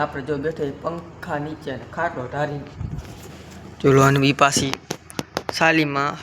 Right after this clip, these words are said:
એક અંદરની સાલી, એ ઈ રહી ને આપણે આ બાયલી સાલી. બેઠા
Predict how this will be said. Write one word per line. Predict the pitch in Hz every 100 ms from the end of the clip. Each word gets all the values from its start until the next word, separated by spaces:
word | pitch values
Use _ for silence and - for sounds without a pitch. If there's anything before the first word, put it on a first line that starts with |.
| - 147
એક | 147
અંદરની | 156 151 151 147
સાલી, | 156 139 139
એ | 143 147 147
ઈ | 147 143
રહી | 147 170
ને | 156
આપણે | 139 139 127
આ |
બાયલી | 135 151 147
સાલી. | - 147 147 - 208 - - - - - - - - - -
બેઠા | 139 143 160